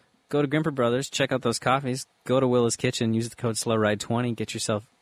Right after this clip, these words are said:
some delicious oat milk so you've got some coffee and some oat milk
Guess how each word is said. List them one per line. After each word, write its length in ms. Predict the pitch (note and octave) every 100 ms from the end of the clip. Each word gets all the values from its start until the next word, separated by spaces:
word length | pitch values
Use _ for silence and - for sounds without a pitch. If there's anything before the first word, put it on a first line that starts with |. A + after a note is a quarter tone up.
| _ _
some 180 | - A#2
delicious 420 | A2 A2 A2 A2+
oat 160 | G#2+ C#3
milk 220 | A#2 A#2+
so 140 | - A2
you've 100 | G2+
got 180 | G#2
some 120 | - A2
coffee 520 | - A#2 A2 B2 A#2+ _ _ _ _
and 240 | C3+ B2+ B2
some 140 | A#2
oat 240 | F2+ B2 -
milk 340 | G#2+ B2